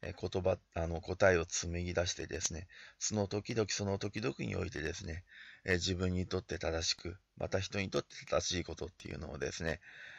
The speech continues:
えー、考えてそれを実践していく以外にないんじゃないかなと思うんですね。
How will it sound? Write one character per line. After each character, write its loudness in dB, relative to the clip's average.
え 4
ー、 6
考 6
え 8
て 4
そ 2
れ 4
を 4
実 2
践 6
し 4
て 4
い 2
く 0
以 2
外 2
に -4
な 2
い 0
ん 0
じ 4
ゃ 6
な 4
い 0
か -2
な -2
と -8
思 -4
う -6
ん -10
で -8
す -8
ね。 -8